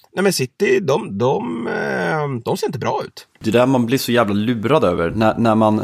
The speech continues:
Speaker 2: när man säger att de, ja, men vi halvt kritiserar dem. Vi trodde att de skulle vinna med fyra fem noll på Stamford Bridge första matchen. Lite kritik. Ja, men då, då pulveriserar man Chelsea och är, och är bäst i världen. Samma sak, ja, men när, när man, eh,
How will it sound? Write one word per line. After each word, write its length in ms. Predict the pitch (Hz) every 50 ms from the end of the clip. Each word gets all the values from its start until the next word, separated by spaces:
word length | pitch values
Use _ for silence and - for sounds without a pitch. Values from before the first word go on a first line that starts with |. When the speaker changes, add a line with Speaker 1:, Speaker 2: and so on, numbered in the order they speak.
| - -
Speaker 2:
när 100 | - 117
man 120 | 117 113
säger 320 | - - 123 110 110 120
att 200 | 127 139 - -
de, 340 | - 135 120 113 113 113 123 -
ja, 80 | - 131
men 340 | 131 123 120 120 113 110
vi 220 | 113 117 117 113 107 -
halvt 480 | - - 110 104 101 98 92 - -
kritiserar 520 | - - 98 - - - - 107 98 98 98
dem. 140 | 101 101
Vi 80 | 98 101
trodde 260 | - - 107 104 101
att 80 | 98 -
de 100 | 101 95
skulle 220 | - - 98 95
vinna 180 | 98 98 98 95
med 120 | 98 95
fyra 260 | - - 101 101 95
fem 160 | 92 - 98 98
noll 220 | 101 104 104 101
på 120 | - -
Stamford 300 | - - 107 98 95 98
Bridge 220 | 87 101 98 - -
första 220 | - 101 - 101
matchen. 360 | 98 92 95 - - 104 101 98 - - - 120 -
Lite 360 | - 107 117 110 107 - 107
kritik. 460 | 101 - 104 - - 107 113 120 117
Ja, 80 | 98 127
men 140 | 127 123 113
då, 180 | 123 127 117
då 280 | 101 113 120 120 113 110
pulveriserar 680 | - - - 135 127 123 117 - - 131 107 107 101 104
man 120 | 101 95
Chelsea 360 | - - 90 - - - 95
och 60 | 98
är, 80 | - -
och 140 | - 107 113
är 180 | 110 101 92 82 - _
bäst 280 | 101 95 - - -
i 40 | 101
världen. 360 | 92 90 87 85 85 87 85 - - - - - - _
Samma 300 | - - 110 107 107 113
sak, 380 | 113 - 101 95 90 - - - - - - - _ -
ja, 80 | - 110
men 320 | 107 104 101 98 95 101
när, 80 | 107 107
när 180 | 107 - 117
man, 320 | 113 113 107 107 104 104 101
eh, 120 | 98 82